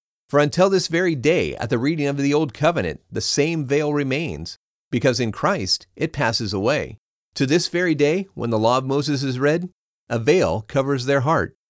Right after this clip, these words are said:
But whenever someone turns to the Lord, the veil is removed. Now, the Lord is the Spirit,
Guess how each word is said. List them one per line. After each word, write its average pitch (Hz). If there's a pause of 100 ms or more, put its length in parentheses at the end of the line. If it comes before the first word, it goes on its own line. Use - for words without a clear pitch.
(180)
But 107
whenever 113
someone 117
turns 127
to -
the 104
Lord, 110 (380)
the 110
veil 104
is 95
removed. 98 (340)
Now, 123
the 127
Lord 196
is 151
the 117
Spirit, 104